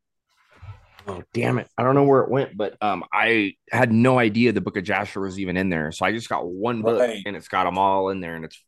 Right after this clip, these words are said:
Speaker 1: fucking epic, dude.
Speaker 2: Oh, awesome! Yeah. That, that's, see, that's what I'm saying. On Amazon, I, like, I actually took the time out a few months ago and found out all these books, and I put 'em in my wish list to order them. So that, yeah, I got, I gotta order those. I, I'm very interested in reading these things.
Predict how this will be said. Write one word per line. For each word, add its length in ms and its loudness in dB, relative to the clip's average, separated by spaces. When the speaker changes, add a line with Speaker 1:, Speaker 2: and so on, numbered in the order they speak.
Speaker 1:
fucking 360 -8
epic, 300 -10
dude. 240 -8
Speaker 2:
Oh, 160 4
awesome! 520 4
Yeah. 280 0
That, 200 -10
that's, 220 -6
see, 180 -6
that's 200 4
what 80 0
I'm 40 -8
saying. 240 0
On 380 -4
Amazon, 460 -4
I, 160 -8
like, 260 -2
I 120 -6
actually 300 -4
took 180 -16
the 80 -12
time 260 -6
out 240 -2
a 100 -10
few 120 -8
months 240 -4
ago 180 -4
and 160 -10
found 220 -4
out 200 -2
all 200 -2
these 200 -10
books, 340 -8
and 120 -10
I 120 -12
put 160 -2
'em 60 -6
in 120 -4
my 120 -2
wish 300 -6
list 320 -8
to 80 -10
order 300 -8
them. 300 -18
So 240 -12
that, 220 -12
yeah, 280 -12
I 60 -16
got, 160 -10
I 100 -10
gotta 140 -10
order 300 -14
those. 240 -16
I, 60 -10
I'm 380 -10
very 280 -4
interested 400 -16
in 80 -20
reading 320 -18
these 160 -20
things. 380 -20